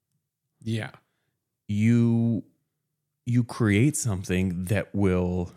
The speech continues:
Speaker 2: transcend amendments and adjustments. Now, ar-, arguably, and as we've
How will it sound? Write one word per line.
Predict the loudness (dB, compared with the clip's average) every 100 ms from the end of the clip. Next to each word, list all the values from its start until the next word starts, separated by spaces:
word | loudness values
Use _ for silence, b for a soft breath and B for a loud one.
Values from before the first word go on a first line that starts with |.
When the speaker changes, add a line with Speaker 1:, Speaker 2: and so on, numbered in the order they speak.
| b b b -14
Speaker 2:
transcend | -2 0 2 0 -4 -2 0 2 0 -2 -2 -6 -10 _ _ _ -4
amendments | 0 2 2 0 -2 -6
and | -8
adjustments. | -6 -6 -6 -8 -10 -10 B B -4
Now, | -4 -4
ar-, | 0 2 2 2
arguably, | 2 2 -2 -2 -2 -2 -2
and | -4
as | -4 -4
we've | -8